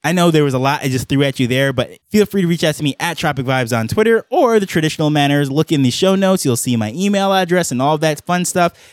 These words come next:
But as usual, I just wanna thank you for taking time to listen to this as we're learning and building Web three together. So until next time, later.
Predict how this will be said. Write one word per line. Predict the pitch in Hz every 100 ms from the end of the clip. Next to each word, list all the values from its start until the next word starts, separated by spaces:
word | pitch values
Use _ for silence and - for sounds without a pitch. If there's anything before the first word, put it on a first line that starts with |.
| _
But | 127 -
as | 196 208
usual, | 196 185
I | 170
just | 156
wanna | 147 110
thank | - 156 160
you | 160
for | 147
taking | 135 156 139 123
time | 139 120
to | 107
listen | 117 180 185
to | 185
this | 170 185 - - _ 139
as | 139 120
we're | 113 104 101
learning | 101 160 214 208 208 202
and | 123 107
building | 98 120 117 104
Web | 113 104
three | 117 110
together. | 95 143 180 214 - - -
So | - 131 -
until | 110 98 202 220
next | 190 165
time, | - 160 156 147
later. | 98 151 202 151